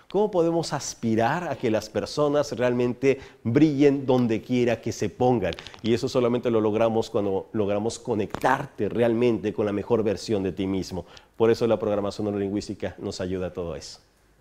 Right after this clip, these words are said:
¿Mm? ¿Bien? Entonces, ¿cómo estructuramos nuestra experiencia? ¿Cómo nos representamos las cosas? ¿Cómo te comunicas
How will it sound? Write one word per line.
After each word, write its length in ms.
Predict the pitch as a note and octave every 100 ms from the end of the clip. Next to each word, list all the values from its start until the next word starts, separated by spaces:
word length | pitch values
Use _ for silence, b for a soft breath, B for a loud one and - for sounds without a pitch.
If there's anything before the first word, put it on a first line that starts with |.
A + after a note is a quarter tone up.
| _
¿Mm? 80 | - F4+ - b b b b b b -
¿Bien? 300 | A#2+ D#4 - B B B B
Entonces, 600 | D#3+ G3 D4+ G3+ C3 - B B B B _ _ _ _ - D#3+
¿cómo 340 | - E3+ F3+ F3+
estructuramos 800 | F3 E3 C3+ C#3 C#3 D3+ D3+ C3
nuestra 240 | C3 B2+
experiencia? 760 | C3 C3+ B2+ D3+ D#3+ - G#2 -
¿Cómo 240 | F3 G3
nos 160 | F#3+ F#3
representamos 880 | F3 D#3+ C#3 B2 A2 C3+ D3 D3 C#3
las 180 | B2+
cosas? 400 | - D#3 C3 B2 -
¿Cómo 380 | G3 G3 G3+ G3+
te 160 | - G3+
comunicas 920 | F3 D#3 D3+ D3+ F#3+ F#3+ F3 F3+